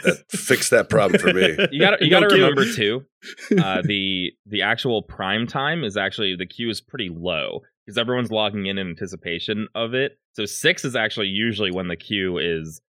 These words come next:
Speaker 2: nearing its peak. So an hour and a half at, like, six or seven,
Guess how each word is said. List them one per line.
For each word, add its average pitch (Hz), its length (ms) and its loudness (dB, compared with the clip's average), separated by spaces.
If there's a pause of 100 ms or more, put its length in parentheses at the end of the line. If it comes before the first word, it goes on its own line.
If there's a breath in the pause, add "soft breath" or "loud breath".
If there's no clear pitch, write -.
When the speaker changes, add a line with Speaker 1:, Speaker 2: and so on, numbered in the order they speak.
(280)
Speaker 2:
nearing 104 540 0
its 82 240 -10
peak. - 400 -14
So 101 180 -6
an 101 60 -4
hour 123 180 -2
and 151 80 0
a 143 40 0
half 135 280 -2
at, 90 140 -4
like, 85 160 -6
six - 500 -4
or 85 120 -8
seven, 104 600 -4